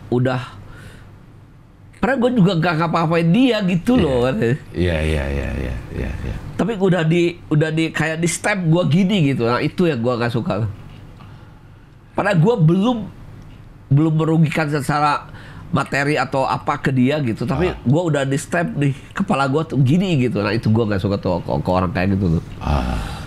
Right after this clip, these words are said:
Speaker 2: iya, iya. Dan cukup lama merubah pandangan orang.
Speaker 1: Enggak, maksud gue saat itu pas,
Speaker 2: Iya, iya.
Speaker 1: pas kita bicara lirik ini,
Speaker 2: Ah.
Speaker 1: makanya gue kan bilang pintu terkunci gitu. Pintu itu bukan, eh,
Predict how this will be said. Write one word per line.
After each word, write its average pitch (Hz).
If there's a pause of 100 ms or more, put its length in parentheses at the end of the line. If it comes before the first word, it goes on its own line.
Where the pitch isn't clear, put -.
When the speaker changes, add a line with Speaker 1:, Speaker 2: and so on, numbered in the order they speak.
Speaker 2:
iya, 64
iya. - (2500)
Dan 123
cukup 117
lama 139
merubah 104 (400)
pandangan 196
orang. 190
Speaker 1:
Enggak, 160
maksud 135
gue 165
saat 143
itu 139
pas, 113
Speaker 2:
Iya, 82
iya. - (140)
Speaker 1:
pas 123
kita 131
bicara 123
lirik 120
ini, 113
Speaker 2:
Ah. 76 (1300)
Speaker 1:
makanya 131
gue 147
kan 175
bilang 143 (720)
pintu 143
terkunci 131
gitu. 98
Pintu 135
itu 185
bukan, 131
eh, 131